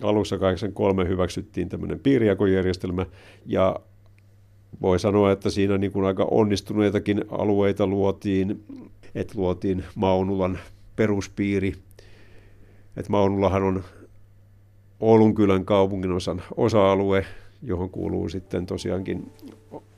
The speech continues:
Maunulan lisäksi huomattavan paljon näitä osa-alueita on,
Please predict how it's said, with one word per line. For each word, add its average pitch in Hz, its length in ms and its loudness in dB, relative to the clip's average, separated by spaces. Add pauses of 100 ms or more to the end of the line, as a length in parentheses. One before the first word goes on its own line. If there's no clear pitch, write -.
(120)
Maunulan 95 560 0
lisäksi 95 560 -4 (1000)
huomattavan 113 500 8
paljon 104 260 6
näitä 95 240 0
osa-alueita 87 760 0
on, 90 240 -8